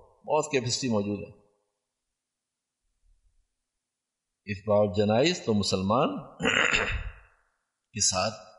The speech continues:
کام ہو تب بھی جائیں، آپ کی ہماری مصیبت تب بھی جنازہ پڑھیں، تب بھی اہتمام کریں، ورنہ ایسا ہوگا ایک وقت آئے گا جب میں اور آپ مریں گے تو بہت سارے لوگ جنازہ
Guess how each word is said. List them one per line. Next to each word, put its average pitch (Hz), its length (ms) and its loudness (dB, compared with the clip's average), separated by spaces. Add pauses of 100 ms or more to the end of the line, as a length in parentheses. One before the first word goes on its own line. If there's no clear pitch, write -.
کام 131 220 4
ہو 175 120 4
تب 175 220 0
بھی 131 120 2
جائیں، 95 260 -6 (1600)
آپ 101 240 2
کی 123 100 2
ہماری 120 220 4
مصیبت 123 320 0
تب 147 100 2
بھی 151 140 2
جنازہ 110 420 4
پڑھیں، 80 220 -4 (880)
تب 123 140 0
بھی 135 120 4
اہتمام 98 360 0
کریں، - 380 -18 (540)
ورنہ 110 260 4
ایسا 117 220 4
ہوگا 110 260 4
ایک 123 200 2
وقت 117 200 0
آئے 101 180 4
گا 131 60 2
جب 127 160 2
میں 113 120 2
اور 113 260 4
آپ 110 80 -6
مریں 107 260 2
گے 175 100 2 (340)
تو - 140 -16
بہت 214 320 2
سارے 147 280 4
لوگ 123 420 2
جنازہ 123 320 4